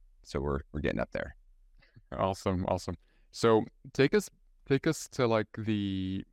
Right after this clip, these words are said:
Speaker 2: I guess, like, w-, w-, one place that I always like to start is, um, i-, you know, in, in terms of, like, your journey, like, how did, how did you get to where you are today as a real estate investor? Um, I think a lot of people would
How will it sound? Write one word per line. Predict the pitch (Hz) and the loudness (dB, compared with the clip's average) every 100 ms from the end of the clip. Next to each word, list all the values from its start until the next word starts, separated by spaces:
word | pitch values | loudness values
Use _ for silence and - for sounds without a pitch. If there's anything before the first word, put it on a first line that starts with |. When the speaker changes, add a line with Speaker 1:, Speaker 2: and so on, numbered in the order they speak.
| _ _ _ - | _ _ _ 0
Speaker 2:
I | |
guess, | 117 123 | 2 2
like, | 143 | 0
w-, | - 127 | 0 -4
w-, | 113 113 | 0 0
one | 123 120 | 2 2
place | 131 | 2
that | 117 | 4
I | 104 | 6
always | 110 107 | 6 4
like | 107 | 2
to | 110 | 0
start | - 104 98 | 0 0 0
is, | - 95 87 - - _ _ _ _ _ | 0 0 0 -10 -20 _ _ _ _ _
um, | - 95 92 92 92 - - _ | 2 4 4 2 -4 -8 -16 _
i-, | - _ _ _ - | -18 _ _ _ -4
you | 120 | 2
know, | 101 - | 4 4
in, | 113 - | -2 0
in | 120 | -2
terms | - 123 135 | 2 2 4
of, | 113 | 2
like, | 104 - | 2 4
your | 107 | 4
journey, | 98 104 101 98 | 4 4 4 2
like, | 90 90 - - _ | 0 -4 -6 -20 _
how | 104 113 | 4 6
did, | 127 117 - _ _ 123 117 | 4 0 -8 _ _ -2 2
how | |
did | 131 143 | 4 2
you | 139 | 2
get | 113 113 | 2 0
to | - | -2
where | 101 98 | 0 2
you | 95 | 2
are | 92 92 | 0 0
today | 101 92 | 2 2
as | - 104 | 4 2
a | 95 | 4
real | 98 98 | 2 2
estate | - 98 | 0 0
investor? | 92 87 92 - 95 92 98 98 | 0 2 0 0 -2 -2 -2 2
Um, | 92 90 90 - _ _ - | 2 2 -2 -6 _ _ -10
I | |
think | - 120 | -2 2
a | 123 | 4
lot | 110 107 | 6 6
of | 107 - | 4 -2
people | - 101 101 | -4 0 0
would | 95 95 | 0 -2